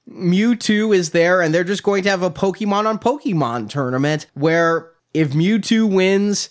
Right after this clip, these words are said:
which he does, he's going to take their Pokemon away from them. And he has the exact same ones that were in his spirit world, right? He's got the Bulbasaur and he's got the Squirtle,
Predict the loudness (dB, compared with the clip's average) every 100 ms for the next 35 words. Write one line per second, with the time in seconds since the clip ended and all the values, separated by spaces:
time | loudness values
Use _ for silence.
0 | _ -2 -2 0 0 0 0 -2 -4 -12
1 | _ -4 -4 0 -2 -2 -4 -6 -6 -4
2 | -4 -4 -12 -8 -2 0 0 0 -2 0
3 | -2 0 -2 -2 -4 -4 -10 -12 -14 -20
4 | -16 -12 -8 -8 -8 -6 -2 0 0 0
5 | -2 -4 -8 -2 -2 0 -2 -2 -2 -4
6 | -4 -2 0 0 0 0 0 -2 -6 -10
7 | -4 -2 -2 -2 0 -2 -4 -8 -2 -2
8 | 0 0 -2 -2 -6 -4 0 0 0 -4
9 | -6 -6 -4 0 0 0 -2 -2 -4 -4
10 | -4 -2 0 -2 -2 0 0 2 0 0
11 | 0 -2 -2 -2 -4 -10 -8 0 2 2
12 | 2 0 0